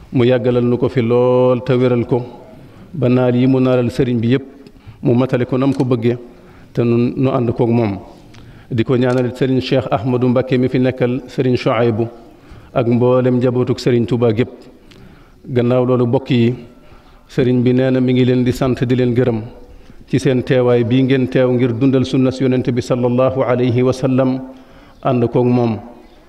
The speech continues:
ak rafetal gi ngeen sax ci ra-, def ko seen, seenu dëkkin ak moom. Muy sant Yàlla bu baax ci boole gim ko boole ak dëkkandoo yu baax yu bëgg lu baax. Di ñaan sunu borom fay leen aw yiw, may leen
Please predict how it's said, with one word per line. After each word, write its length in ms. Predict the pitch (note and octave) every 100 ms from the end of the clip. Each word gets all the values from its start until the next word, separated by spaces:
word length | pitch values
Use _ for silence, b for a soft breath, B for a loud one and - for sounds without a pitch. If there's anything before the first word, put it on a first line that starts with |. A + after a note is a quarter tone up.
| B B B
ak 160 | B2
rafetal 420 | B2+ C3 C#3+ C3 A#2+
gi 120 | B2
ngeen 420 | C3+ C3+ C3 C3
sax 260 | - C#3 -
ci 120 | C#3
ra-, 140 | C#3+ C#3+
def 200 | C#3 -
ko 480 | C#3+ A#2+ - - -
seen, 580 | - C#3+ C3 C3 B2 B2 -
seenu 340 | D3 C#3 C3
dëkkin 280 | B2+ C3 C3
ak 120 | B2+
moom. 280 | B2+ B2 G#2+ - B B B B B
Muy 200 | B2 B2+
sant 220 | C#3+ B2+ C3+
Yàlla 340 | B2+ B2+ B2+
bu 100 | A#2+
baax 260 | B2 C3 -
ci 80 | C#3
boole 320 | B2+ C3 B2+
gim 200 | A#2 C#3
ko 120 | D3 C3+
boole 260 | C3 C3 B2
ak 160 | C3 A#2
dëkkandoo 400 | C3+ - C3 B2+
yu 140 | B2
baax 400 | B2 C3 - - - B B B B -
yu 120 | A#2+
bëgg 200 | B2 A#2
lu 140 | B2 A#2+
baax. 180 | B2+ - - - B B B B -
Di 140 | A2+
ñaan 200 | C3 B2+
sunu 220 | B2+ C#3
borom 280 | B2 B2+ B2+
fay 200 | C3 C3+
leen 160 | B2+ B2
aw 100 | C3+
yiw, 320 | B2+ B2+ B2+ B2+ -
may 260 | C3 C3 B2
leen 300 | B2+ B2